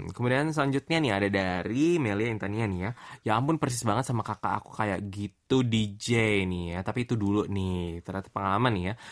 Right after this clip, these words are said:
Nah, beberapa bulan terakhir ini dia udah berubah banget. Wow.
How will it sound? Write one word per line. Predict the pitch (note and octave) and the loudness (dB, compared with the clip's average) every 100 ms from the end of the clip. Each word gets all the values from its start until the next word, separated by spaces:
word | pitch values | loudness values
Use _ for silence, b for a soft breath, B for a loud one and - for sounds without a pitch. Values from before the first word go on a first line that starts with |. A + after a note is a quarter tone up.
| B - | B -2
Nah, | A2+ | 0
beberapa | G2+ A#2 C3 | 2 2 2
bulan | C#3 C#3 C3 | 2 2 2
terakhir | B2 B2 A#2+ | 0 0 0
ini | A2 C3 | 0 2
dia | C#3 | 2
udah | C3+ A2 | 4 2
berubah | A2+ B2 B2 C3 A#2 | 4 4 6 4 4
banget. | A2 B2 C#3+ - | 2 2 0 0
Wow. | G#2 G2+ D#2+ | 0 0 -2